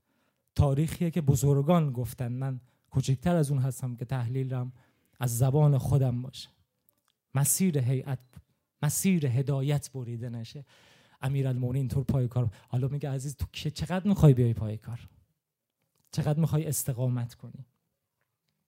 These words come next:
وقتی تاریخ امیرالمومنین رو می‌خونی، تمام مصیبت‌های امیرالمومنین،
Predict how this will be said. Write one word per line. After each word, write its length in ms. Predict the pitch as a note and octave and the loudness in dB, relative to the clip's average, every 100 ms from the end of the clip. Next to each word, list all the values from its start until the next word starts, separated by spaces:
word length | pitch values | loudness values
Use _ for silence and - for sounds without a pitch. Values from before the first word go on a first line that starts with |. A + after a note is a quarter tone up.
| _ _ _ _ _ _ _ _ _ _ _ _ _ _ _ _ _ _ _ _ _ _ _ _ _ _ _ - | _ _ _ _ _ _ _ _ _ _ _ _ _ _ _ _ _ _ _ _ _ _ _ _ _ _ _ -10
وقتی 200 | C3+ C#3 | -8 -4
تاریخ 280 | C#3 C3+ C#3+ | 0 0 0
امیرالمومنین 640 | D3+ C#3 C3 C3+ C3+ C3+ B2+ | 0 0 -2 -2 -2 -2 -2
رو 60 | |
می‌خونی، 420 | C3 A#2+ C#3 E3 - _ _ - | -2 -2 -2 -2 -6 _ _ -2
تمام 420 | - D#3 G3 D#3+ | 0 2 4 4
مصیبت‌های 600 | C#3 - C3 C3+ A2 C#3 | 2 0 0 -2 -4 -6
امیرالمومنین، 640 | C3 B2+ B2+ A#2+ B2 A#2+ | -6 -6 -6 -4 -6 -6